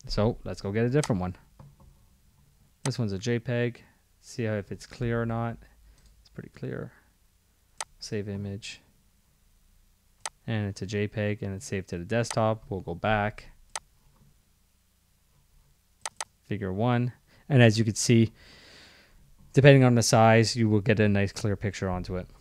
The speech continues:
So let's just say that you took and you were using your scope, you saved a, a picture onto your computer and now you wanna bring it in,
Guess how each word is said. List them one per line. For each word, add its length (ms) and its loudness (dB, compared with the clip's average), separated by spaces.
So 320 10
let's 160 6
just 140 6
say 280 8
that 360 4
you 180 0
took 240 0
and 160 2
you 320 2
were 160 -2
using 320 0
your 100 0
scope, 420 -2
you 340 0
saved 420 2
a, 260 -2
a 60 2
picture 500 2
onto 360 -2
your 80 0
computer 600 -2
and 360 -2
now 140 0
you 140 -2
wanna 220 -4
bring 260 -4
it 100 -2
in, 240 0